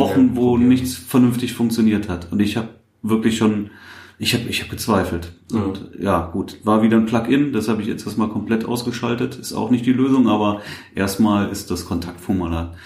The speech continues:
Speaker 1: definitiv wichtiger. Ja, und dann hab ich das ausgeschaltet und jedenfalls kamen in der letzten Woche nochmal drei Workshop-Anmeldungen und damit war der
Speaker 2: Ja,
Speaker 1: Workshop
Speaker 2: cool.
Speaker 1: auch voll. Ja, ein Platz war noch frei.
Speaker 2: Mhm.
Speaker 1: Und ja, war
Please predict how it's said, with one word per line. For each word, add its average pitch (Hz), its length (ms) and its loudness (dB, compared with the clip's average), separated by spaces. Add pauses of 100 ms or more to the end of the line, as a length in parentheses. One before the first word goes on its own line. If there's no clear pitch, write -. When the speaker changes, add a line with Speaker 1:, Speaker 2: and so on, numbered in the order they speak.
(240)
Speaker 1:
definitiv 87 540 -6
wichtiger. 78 400 -6
Ja, 113 140 2
und 98 100 2
dann 117 80 4
hab 117 140 2
ich - 60 -4
das 127 140 -2
ausgeschaltet 127 640 -2
und - 480 -4
jedenfalls 123 460 0
kamen 123 240 4
in 113 80 4
der 113 80 4
letzten 110 320 0
Woche 110 220 -2
nochmal 101 260 -2
drei 98 400 0 (180)
Workshop-Anmeldungen 95 800 0
und 85 80 2
damit 85 280 0
war 85 320 2
der 85 120 2
Speaker 2:
Ja, 87 80 4
Speaker 1:
Workshop 85 240 2
Speaker 2:
cool. 92 80 2
Speaker 1:
auch 82 240 -2
voll. 82 220 -2
Ja, 78 100 2
ein 101 140 2
Platz 101 220 -2
war 82 100 2
noch 82 120 0
frei. 78 380 -6
Speaker 2:
Mhm. 101 220 2 (600)
Speaker 1:
Und - 340 0 (160)
ja, 180 140 0
war 85 360 -2